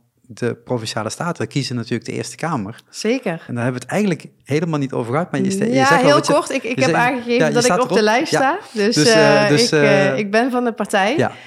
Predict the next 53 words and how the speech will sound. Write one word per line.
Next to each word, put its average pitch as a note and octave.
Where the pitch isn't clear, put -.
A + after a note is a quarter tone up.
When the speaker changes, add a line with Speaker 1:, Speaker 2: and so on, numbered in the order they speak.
Speaker 1:
maar, B2
eh, A2+
<clears throat> G#3+
maar D3
ik C3+
denk C3+
dat C3+
dat C#3
in C3+
ieder C#3+
geval C#3
gewoon D#3
heel C#3+
belangrijk B2
is B2+
om B2+
in A#2+
ieder A#2+
geval, B2
hè, A#2
het C3+
Speaker 2:
Absoluut. F3+
Speaker 1:
stemgeluid C3
van C3
Limburg B2
ook B2+
dadelijk A#2+
in A#2
de, A2+
Speaker 2:
Ja. A2+
Speaker 1:
in A#2
de A2+
Eerste C3+
Kamer A2+
natuurlijk A2+
ook C3+
gewoon A2+
goed A#2+
vertegenwoordigd A2
te -
hebben. A2
Eh, A2+
met B2
de B2
juiste A2+
balans A2
zoals A2+
iedereen A2
dadelijk G#2+
gaat, -
eh, G#2+
gaat G#2
stemmen. D3+